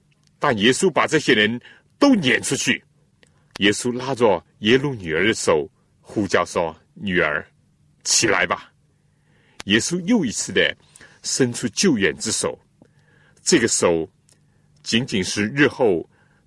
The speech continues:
他伸展在十字架之手的一个先行。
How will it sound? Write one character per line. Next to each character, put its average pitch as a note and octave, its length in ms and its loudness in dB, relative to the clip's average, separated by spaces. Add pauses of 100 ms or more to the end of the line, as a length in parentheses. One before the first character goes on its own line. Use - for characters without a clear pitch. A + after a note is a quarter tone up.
他 - 140 -12
伸 D#3 280 0
展 G#2 220 -4
在 F2+ 340 -4 (600)
十 - 280 -2
字 B2+ 200 -6
架 A2+ 160 -2
之 B2+ 160 -4
手 E2 240 -2
的 F#2 80 -4
一 F#2 60 -4
个 F2+ 100 -4
先 G2+ 360 -2
行。 C#2+ 300 -8